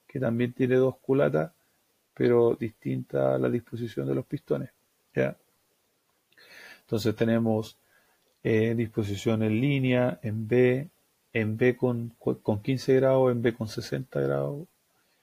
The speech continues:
en W, como está en la imagen que está acá, tenemos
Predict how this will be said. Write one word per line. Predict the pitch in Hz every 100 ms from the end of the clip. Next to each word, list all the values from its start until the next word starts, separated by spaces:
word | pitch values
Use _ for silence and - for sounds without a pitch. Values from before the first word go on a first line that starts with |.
| _ _ -
en | 120 104 107
W, | 139 160 139 123 120 131 151
como | - 123 113
está | - 123
en | 120
la | 117
imagen | 127 127 - 117 131 175 _
que | _
está | - 123
acá, | 117 131 143 - _ _ _ _ _ _
tenemos | 131 123 123 127 127 -